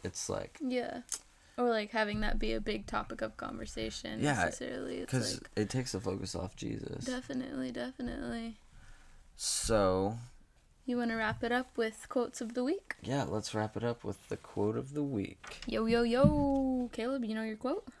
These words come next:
Speaker 1: Yes, I do.
Speaker 2: Go, go, go.
Speaker 1: Okay.
Speaker 2: <laughs>
Speaker 1: My quote is, "You'll never have something that you never had if you don't do something that you've never done."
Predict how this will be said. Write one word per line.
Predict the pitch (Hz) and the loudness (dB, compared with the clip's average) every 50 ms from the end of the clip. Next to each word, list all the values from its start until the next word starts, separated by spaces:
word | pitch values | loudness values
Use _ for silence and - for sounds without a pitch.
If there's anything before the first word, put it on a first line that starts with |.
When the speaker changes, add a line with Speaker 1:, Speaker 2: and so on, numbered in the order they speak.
| - _ _ _ | -20 _ _ _
Speaker 1:
Yes, | - 98 98 92 - - | 0 2 2 2 2 0
I | 110 123 | 0 0
do. | 123 131 151 175 190 139 123 - - - _ - - _ _ _ _ _ _ _ _ - - _ _ _ _ _ _ _ _ _ _ _ _ _ _ _ - - | 0 0 -2 -2 -4 -6 -8 -12 -16 -20 _ -20 -20 _ _ _ _ _ _ _ _ -20 -20 _ _ _ _ _ _ _ _ _ _ _ _ _ _ _ -20 -10
Speaker 2:
Go, | - 220 202 196 | -6 -4 -4 -2
go, | 190 214 220 220 | -2 -2 -2 -2
go. | 220 247 285 320 370 330 247 214 202 202 196 190 - - - - - | 0 0 0 0 0 -2 -2 -2 -2 -2 -4 -6 -8 -12 -18 -10 -6
Speaker 1:
Okay. | 196 185 - - 135 - - 269 254 262 247 240 254 262 262 269 | -6 -4 -2 0 2 4 6 6 6 6 4 4 6 6 6 6
Speaker 2:
<laughs> | 262 277 - - - - - - | 6 4 0 -6 -14 -16 -8 -2
Speaker 1:
My | 107 107 113 113 120 123 | 0 4 4 6 6 4
quote | 117 - - - 110 104 101 - - - - | 2 0 0 2 4 4 4 4 0 -4 -2
is, | 101 104 101 98 92 92 92 95 - - - - _ - - - - - _ _ - - _ _ _ _ _ - | 0 2 2 2 2 0 -2 -2 -4 -4 -6 -8 _ -20 -20 -20 -20 -20 _ _ -20 -20 _ _ _ _ _ -6
"You'll | - 110 113 110 110 | -2 2 2 4 4
never | 107 104 110 113 113 120 120 117 | 4 4 4 4 4 2 0 0
have | - - - - 113 101 101 92 85 90 92 95 - - - - _ _ _ - _ _ _ _ _ _ _ _ _ _ - | 0 -2 0 2 6 6 6 6 6 4 2 0 -4 -8 -14 -18 _ _ _ -20 _ _ _ _ _ _ _ _ _ _ -4
something | - - - 123 107 101 98 - 101 98 98 98 | -2 0 2 4 2 2 0 0 0 0 0 0
that | 95 76 | 0 0
you | 78 101 98 | 0 -2 0
never | 98 101 101 101 101 101 | 0 0 0 0 0 0
had | 101 110 101 95 92 87 85 87 - - - - | -2 0 2 4 4 4 2 0 -4 -6 -10 -8
if | - 98 95 - - | -6 -6 -6 -4 -2
you | 95 95 95 - | -4 -4 -2 -2
don't | - 98 98 101 65 76 - | -2 0 0 0 -2 -4 -2
do | - 101 98 | -2 -2 0
something | 98 - - 95 98 92 - 95 98 101 | 0 -2 -2 -4 -4 -4 -4 -4 -4 -4
that | 98 92 - | -4 -4 -4
you've | - 98 - 95 | -6 -6 -6 -4
never | 92 95 92 87 87 - - 85 | -4 -2 -2 -2 -2 -4 -4 -6
done." | 90 117 - - - - - - - 117 | -6 -6 -8 -10 -10 -10 -10 -12 -14 -16